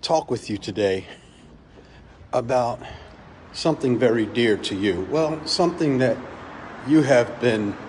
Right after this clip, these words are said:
dealing with for quite a while. And you might ask, "What am I talking about?" Well,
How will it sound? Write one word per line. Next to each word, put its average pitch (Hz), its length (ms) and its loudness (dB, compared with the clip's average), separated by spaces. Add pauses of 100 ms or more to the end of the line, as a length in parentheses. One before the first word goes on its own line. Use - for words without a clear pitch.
dealing 120 380 4 (120)
with 95 140 -4 (880)
for 110 260 4
quite 120 360 6
a - 20 4
while. 82 480 -2 (920)
And 120 160 -4
you 127 60 2
might 117 240 4
ask, 101 340 0
"What 127 80 2
am 113 140 2
I 101 80 2
talking 110 500 2
about?" 82 320 -6 (880)
Well, 185 320 6